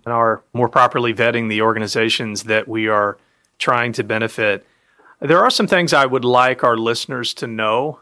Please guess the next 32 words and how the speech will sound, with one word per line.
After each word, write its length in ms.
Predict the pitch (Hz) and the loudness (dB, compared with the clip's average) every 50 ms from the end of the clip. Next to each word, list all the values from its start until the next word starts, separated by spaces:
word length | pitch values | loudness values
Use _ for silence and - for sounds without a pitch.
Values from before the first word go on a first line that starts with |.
| _ _ | _ _
really 280 | 135 156 208 220 185 | -4 -2 0 0 0
s-, 100 | 143 - | -2 -4
just 400 | - 143 151 160 143 - - - | -6 -4 -2 -2 -2 -2 -4 -6
some 380 | - - 156 127 120 117 113 113 | -6 -6 -6 -6 -6 -8 -10 -8
words 340 | 117 123 123 123 127 110 117 | -6 -4 -4 -4 -4 -6 -8
of 120 | 110 - | -10 -8
caution. 580 | - - 113 110 107 - - 127 123 123 120 - _ _ _ _ _ _ _ _ _ _ _ _ _ _ _ _ _ | -4 -2 -2 -2 -2 -2 -6 -6 -8 -10 -14 -18 _ _ _ _ _ _ _ _ _ _ _ _ _ _ _ _ _
The 100 | 170 165 | -4 -2
first 360 | - 240 277 285 - - - | 0 0 0 2 0 0 0
thing 300 | 185 160 151 147 143 139 | 2 2 2 2 0 0
is 300 | 127 123 117 - - - | -2 -2 -2 -4 -2 -2
really 220 | 175 208 247 220 | -2 -2 -2 -2
simple, 540 | - - - 156 139 127 - 127 120 120 117 - _ _ | -4 -2 0 0 0 0 0 -2 0 -2 -2 -6 _ _
but 240 | 156 127 151 147 147 | -4 0 0 0 0
it 100 | 147 - | 0 -4
surprises 800 | - - 156 - - - 160 151 160 185 196 190 - 185 175 160 | -2 -2 -4 -4 -2 0 2 2 2 2 0 -2 -4 -6 -2 -2
a 80 | 160 135 | 0 0
lot 300 | 131 127 127 127 135 139 | 2 2 4 4 4 2
of 120 | 131 127 | 2 2
our 120 | 139 131 | 2 0
donors 420 | 120 120 120 120 123 127 123 117 - | 2 0 -2 -2 0 -2 -2 -4 -4
who 140 | - 127 120 | -4 -4 -6
are 80 | 120 | -6
making 320 | 123 123 120 - 123 117 110 | -6 -6 -6 -8 -10 -14 -14
first-time 840 | - - - 147 147 151 - - - - - 143 131 127 123 120 117 | -16 -4 0 0 0 2 0 -4 -6 -4 0 0 2 2 0 -2 -4
larger 460 | 113 113 117 117 123 120 113 120 117 | -2 0 2 2 2 2 -2 -6 -6
donations. 680 | 110 110 107 107 107 104 101 101 - - 107 101 101 117 | -6 -6 -6 -4 -4 -4 -6 -4 -6 -8 -10 -12 -12 -10
And 60 | 123 | -6
when 80 | 135 | -6
I 60 | 151 156 | -4 -4
say 220 | - - 196 165 | -4 -4 -4 -4
larger, 720 | 139 127 123 123 127 127 127 117 123 123 120 117 107 | -2 0 2 2 4 2 2 0 -2 -2 -2 -2 -2